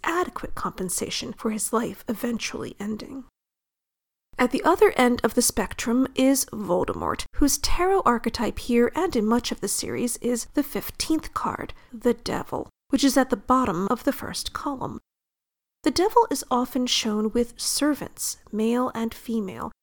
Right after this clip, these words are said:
who are enslaved to him, chained up and unable to exercise their will, which is consistent with Voldemort using the Imperius Curse to control people,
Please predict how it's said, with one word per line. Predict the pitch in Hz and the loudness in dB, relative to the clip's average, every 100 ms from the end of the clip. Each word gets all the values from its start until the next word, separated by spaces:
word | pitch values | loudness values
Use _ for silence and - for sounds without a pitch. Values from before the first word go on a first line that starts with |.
| _ | _
who | 277 262 | 2 4
are | 254 - | 4 2
enslaved | 233 220 - - 220 233 262 208 - | 0 0 0 0 0 4 2 0 -6
to | - | -8
him, | 180 190 196 196 _ - | -8 -8 -8 -10 _ -4
chained | - 311 294 254 | 0 4 4 4
up | 262 - | 2 2
and | 208 220 | -2 -2
unable | - 254 269 262 262 233 | 0 2 2 0 -4 -4
to | - - | -6 -6
exercise | 233 - 233 - 196 190 - | -6 -6 -6 -4 -4 -6 -4
their | 208 | -4
will, | 190 214 - - _ _ | -2 -2 -2 -6 _ _
which | 339 - | 0 2
is | 320 | -2
consistent | - 320 - 392 - 190 - | 0 0 0 -2 -4 -4 0
with | 233 226 | 0 2
Voldemort | 208 214 220 226 - | 0 0 2 0 0
using | 220 277 269 185 185 | 2 2 2 -2 -4
the | 208 | -2
Imperius | 202 202 285 294 226 - | -2 -2 0 0 -2 -6
Curse | - - 180 | -8 -8 -8
to | - - | -8 -10
control | 226 220 - 269 | -8 -6 0 0
people, | 277 - - - | 0 -6 -8 -10